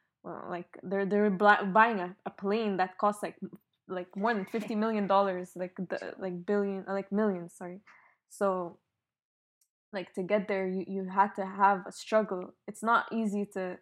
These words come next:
Speaker 1: to reach something that big. Like, uh, you, you don't take an easy path for that, you know? So
Speaker 2: Mm.
Speaker 1: it's really important, and it, it taught me a lot. It taught me that it takes a lot to, to, you need to work hard to get there. It's not something easy.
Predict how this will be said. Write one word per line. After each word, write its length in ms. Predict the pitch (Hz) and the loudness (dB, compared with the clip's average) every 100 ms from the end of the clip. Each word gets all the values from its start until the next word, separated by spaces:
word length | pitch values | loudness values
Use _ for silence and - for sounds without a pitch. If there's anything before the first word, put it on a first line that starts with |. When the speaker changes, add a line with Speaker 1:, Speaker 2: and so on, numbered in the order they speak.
| _ _ _ _ | _ _ _ _
Speaker 1:
to 100 | 202 | -4
reach 440 | 190 196 208 - - | -2 0 -2 -6 -12
something 520 | - 196 190 196 190 | -8 -6 -6 -6 -4
that 240 | 185 180 180 | -2 -2 -2
big. 240 | 190 180 _ - | -4 -6 _ -16
Like, 220 | - 196 _ _ - | -14 -16 _ _ -20
uh, 40 | - - | -20 -12
you, 180 | - 190 | -6 -4
you 160 | 190 202 | -2 0
don't 200 | 214 208 | 0 0
take 160 | 220 | -4
an 160 | 190 185 | -6 -4
easy 220 | 202 185 - | -4 -6 -8
path 200 | 185 185 - | -8 -10 -14
for 120 | 190 | -12
that, 160 | 202 214 | -12 -10
you 80 | 196 | -10
know? 200 | 202 254 _ - 170 | -10 -12 _ -18 -8
So 160 | 165 | -2
Speaker 2:
Mm. 20 | 208 | -2
Speaker 1:
it's 160 | 202 | -2
really 280 | 202 214 262 | -2 -2 0
important, 640 | 226 214 196 202 208 208 - _ _ _ _ _ - | -4 -2 -2 -2 -4 -6 -12 _ _ _ _ _ -10
and 120 | 196 | -10
it, 300 | - 131 196 | -8 -6 -6
it 120 | 190 | -2
taught 220 | 220 196 | 2 2
me 100 | 208 196 | 2 0
a 60 | |
lot. 280 | 190 190 175 | 2 2 0
It 100 | 190 | -4
taught 180 | 196 196 | -2 -2
me 100 | 208 | -2
that 140 | 190 | -2
it 120 | 185 - | -4 -6
takes 220 | 196 - | -8 -6
a 60 | 185 | -4
lot 340 | 185 185 - - - | 0 0 -2 -12 -10
to, 320 | 185 180 180 - _ _ _ _ _ _ _ | -8 -8 -10 -16 _ _ _ _ _ _ _
to, 80 | - - - | -14 -10 -4
you 120 | 202 | 0
need 160 | 220 | 0
to 80 | 226 | 0
work 280 | 190 214 202 | 4 4 4
hard 340 | 202 190 180 - | 4 4 2 -6
to 80 | |
get 240 | 175 190 175 | -4 -4 -4
there. 240 | - 208 214 _ | -12 -14 -16 _
It's 180 | 208 - | -20 -12
not 260 | 190 180 214 | -10 -10 -14
something 320 | 196 185 185 185 | -16 -12 -12 -10
easy. 320 | 190 214 | -8 -8